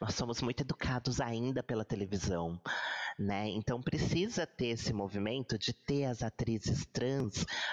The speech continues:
fazendo papéis de atrizes trans, é, de, de atrizes,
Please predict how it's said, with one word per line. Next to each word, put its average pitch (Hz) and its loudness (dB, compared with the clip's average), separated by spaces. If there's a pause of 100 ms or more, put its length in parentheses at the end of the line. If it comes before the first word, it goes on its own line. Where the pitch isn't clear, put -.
fazendo 143 2
papéis 120 0
de 113 2
atrizes - 0 (100)
trans, 127 2 (480)
é, 101 0
de, 90 0
de - 0
atrizes, 90 0